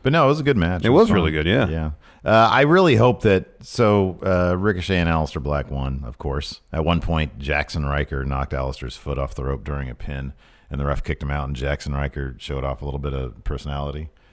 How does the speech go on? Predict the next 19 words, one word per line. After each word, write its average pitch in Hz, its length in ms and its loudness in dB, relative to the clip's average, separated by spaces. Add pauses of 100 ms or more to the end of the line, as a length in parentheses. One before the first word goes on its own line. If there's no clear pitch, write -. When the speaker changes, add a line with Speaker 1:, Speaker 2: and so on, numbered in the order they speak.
(260)
Speaker 1:
in 73 160 -6
his 73 300 -4
being 73 380 -4
angry. 78 500 -6
Speaker 2:
Mm-hmm. 98 540 -2
Speaker 1:
Uh, 69 500 -2
and 78 100 -4
then 78 80 -2
he 76 80 -2
got 73 220 -4
kicked 73 220 -6
out 73 120 0
of 69 80 -4
the 69 60 -4
match. 73 340 -2
Speaker 2:
That - 80 -2
dude 78 120 -4
is 71 120 -10 (120)
jacked. - 680 -2